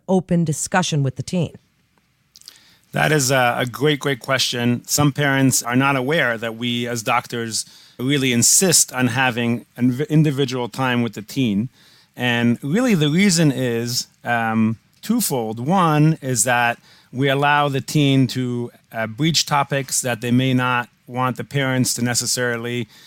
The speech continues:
Speaker 2: uh, be involved in, or maybe they have not involved their parents in, uh, sharing their concerns about that topic.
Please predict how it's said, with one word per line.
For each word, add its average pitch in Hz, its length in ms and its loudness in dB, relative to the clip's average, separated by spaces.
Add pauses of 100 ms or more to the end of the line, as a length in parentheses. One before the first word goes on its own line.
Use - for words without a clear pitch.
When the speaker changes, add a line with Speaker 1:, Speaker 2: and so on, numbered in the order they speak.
(220)
Speaker 2:
uh, 117 200 -2
be 131 180 0
involved 127 420 2
in, 190 180 4
or 139 60 2
maybe 127 260 2
they 123 120 0
have 113 160 -4
not 123 240 0
involved 160 360 0
their 170 140 -2
parents 175 580 0 (380)
in, 156 240 4
uh, 151 200 2
sharing 156 640 2
their 139 560 -2
concerns 151 440 2
about 151 260 -4
that 165 160 -4
topic. 190 420 -2